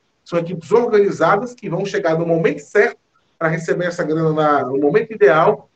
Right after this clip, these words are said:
e eu acho que tem que fazer disso um ponto de partida. Eu vejo muito mais possibilidades, perspectivas de crescimento do que de regredir de onde eles estão. Agora, claro,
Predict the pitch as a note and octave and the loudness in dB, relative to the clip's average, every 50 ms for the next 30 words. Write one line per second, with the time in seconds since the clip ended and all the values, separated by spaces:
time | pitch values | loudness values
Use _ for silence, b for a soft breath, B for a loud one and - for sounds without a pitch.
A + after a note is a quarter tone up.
0 | _ _ _ - F3 D#3+ E3 E3+ - - - _ - F3+ - F3+ D#3+ D#3 D3+ D3+ | _ _ _ 0 2 4 4 2 0 -6 -10 _ -12 -8 -6 -6 -4 -4 -6 -10
1 | E3+ F#3 F3+ - E3+ D#3+ D#3 D#3+ E3 E3+ E3+ - _ F#3+ F#3+ - - G3+ - - | -12 -14 -12 -12 -14 -12 -10 -10 -10 -10 -12 -10 _ -10 -10 -8 -8 -10 -10 -10
2 | _ _ _ _ _ - D#3+ F#3+ G3 - F#3 - - E3+ D#3+ D#3 - - D#3 - | _ _ _ _ _ 2 4 6 6 6 6 4 4 2 2 2 2 2 0 -2
3 | - - E3+ F#3+ G#3+ - - - _ _ _ - G#3 A#3+ B3 B3 B3 G#3 F#3+ D3 | -2 0 0 0 0 0 -4 -10 _ _ _ 2 2 2 2 0 -2 -4 -2 0
4 | D3+ F3 F3 E3+ - F3 D#3+ - - D#3+ - - D#3+ E3 F#3 F3 - _ _ _ | 0 -2 -2 -2 -4 -10 -10 -8 -8 -10 -6 -4 -4 -4 -4 -8 -12 _ _ _
5 | _ _ _ _ A#2 - D3 E3+ G#3 - - - - F3 G3 G3+ - - - - | _ _ _ _ -10 -6 -2 -2 -2 -2 -4 -4 0 2 4 4 2 0 -2 -2
6 | D3+ D3+ F3+ G#3 G3+ G#3 G#3 G#3 G3+ - D#3+ F3+ F#3+ F#3+ - _ _ _ _ _ | -2 0 0 0 0 -2 -4 -8 -6 -4 -6 -6 -6 -6 -10 _ _ _ _ _
7 | D#3 D3+ D#3 E3+ E3+ F3+ E3 - D#3 D#3 - E3+ E3 E3 E3+ E3+ F3+ - - - | -4 -2 0 0 0 0 -2 -4 -6 -8 -8 -4 -2 -2 -2 -2 -4 -4 -2 0
8 | C#3 C3 C#3+ F#3+ A3 G#3 G3 F3+ D3+ - - - | 2 4 4 4 4 4 4 2 2 0 -2 -6